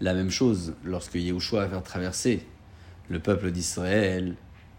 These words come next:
Euh, donc là, dans la traversée du Jourdain, on est, euh, un petit peu plus tard, avant de rentrer en Eretz Israël, les rois de Canaan se sont levés pour faire la guerre, la guerre contre Israël,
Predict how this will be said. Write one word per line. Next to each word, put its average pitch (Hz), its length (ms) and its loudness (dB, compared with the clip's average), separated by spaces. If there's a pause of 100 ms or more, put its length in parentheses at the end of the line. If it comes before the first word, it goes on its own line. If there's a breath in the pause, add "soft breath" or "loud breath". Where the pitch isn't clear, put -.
(540 soft breath)
Euh, 82 640 -2
donc 82 280 -8
là, 85 220 -4 (120)
dans 87 100 -4
la 80 100 -4
traversée 90 360 -4
du 85 100 -4
Jourdain, 85 360 0
on 82 160 -2
est, 73 220 -8
euh, 50 340 -12
un 67 60 -8
petit - 120 -14
peu 90 100 -6
plus 92 160 -6
tard, 120 180 2
avant 85 160 0
de 87 40 -4
rentrer 87 200 -6
en 87 80 -2
Eretz 82 240 -6
Israël, 101 560 0 (560 soft breath)
les 90 80 0
rois 101 200 4
de 98 40 -4
Canaan 104 440 2
se 113 100 -2
sont 95 160 -4
levés 92 240 -2
pour - 140 -8
faire 82 120 -10
la 85 120 -4
guerre, 85 340 -4
la 71 100 -6
guerre 85 220 -6
contre - 260 -12
Israël, - 560 -2